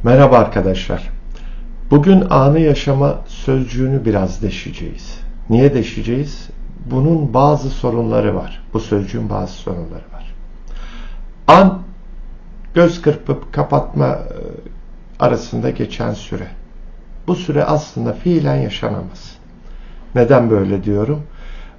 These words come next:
Bu süre içinde sadece refleks gösterebilirsiniz. Hazırlıklı olmadığınız konulara refleks. Araba kullanırken çok önemlidir. İşte, e, başınıza doğru düşen bir şeyden kaçmak için önemlidir vesaire. Ama bunun dışında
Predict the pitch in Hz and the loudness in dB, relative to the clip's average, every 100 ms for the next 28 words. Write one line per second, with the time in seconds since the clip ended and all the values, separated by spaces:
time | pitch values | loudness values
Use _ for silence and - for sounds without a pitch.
0 | - - 180 208 - 139 123 120 - 139 | -18 0 4 4 4 4 4 2 -2 0
1 | 160 - 151 117 110 113 113 117 - - | 0 0 2 2 0 0 0 0 -2 -4
2 | 113 - - - - - 92 - 85 - | -4 -4 -4 -4 -4 -6 -6 -8 -12 -14
3 | - - - - - 120 110 107 101 - | -16 -18 -18 -20 -4 -2 0 0 -2 -2
4 | 117 104 98 98 - - - 127 101 50 | -2 -2 -4 -6 -8 -10 -6 -4 -4 -6
5 | - 120 110 - - - - - - - | -4 -4 -6 -8 -10 -12 -16 -16 -14 -14
6 | - 175 160 139 139 127 123 117 - 117 | 0 6 8 6 4 6 6 6 2 0
7 | 107 110 - 95 92 87 85 - - - | 0 -2 -2 -4 -4 -6 -10 -14 -14 -14
8 | - - - - - - - 165 - - | -16 -16 -16 -16 -14 -12 -2 2 2 0
9 | 85 - 110 110 - - - - - - | -6 -10 -12 -12 -12 -14 -16 -20 -2 0
10 | - 156 156 151 147 151 139 139 - 147 | 0 0 0 2 4 4 4 0 0 2
11 | 143 143 143 - 139 135 131 - 127 - | 4 2 2 2 2 2 -2 -2 -4 -4
12 | - - - - - 101 101 95 98 - | -8 -10 -8 -6 -4 -4 -4 -8 -10 -8
13 | 180 170 - - - - - - 127 117 | -6 -4 -6 -6 -8 -8 -10 -6 -4 -4
14 | 123 151 143 113 - 113 120 | -2 -2 -2 -6 -8 -6 -4